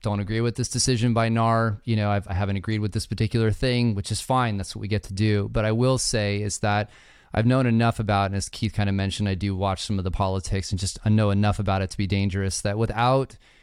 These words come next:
your group, there would be massive problems with housing policy in this country. Um, and this profession, I know, would be, would look very different.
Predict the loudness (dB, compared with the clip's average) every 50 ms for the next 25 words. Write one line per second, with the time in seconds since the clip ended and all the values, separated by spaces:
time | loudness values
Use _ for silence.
0 | _ 0 2 2 4 2 0 -2 -2 0 2 4 4 4 2 0 -2 -4 -2 0
1 | 0 0 0 0 -2 -2 -2 -2 0 2 2 2 4 2 2 2 0 0 0 0
2 | -2 -2 -2 -2 0 0 0 0 -2 -4 -4 -6 -6 -4 -6 -6 -2 -2 -2 -2
3 | 0 0 -2 -2 0 -2 -2 -2 -2 -4 -4 -4 -6 -6 -8 -10 -4 -2 0 0
4 | 0 -2 -4 -4 -4 -4 -4 -4 -6 -6 -6 -6 -8 -8 -10 -18 -20 -20 -20 -16
5 | -4 -2 0 2 2 2 2 0 -2 0 0 2 2 2 0 0 -2 -2 0 0
6 | -2 -2 0 -2 -2 -2 -2 -2 -2 -2 -2 0 2 2 2 2 0 0 0 -2
7 | -2 -2 -2 -2 -2 -2 -2 -4 -4 -2 -2 -2 0 -2 -2 -2 -2 -2 0 0
8 | -2 -4 -2 -4 -4 -4 -2 -4 -4 -4 -4 -6 -10 -14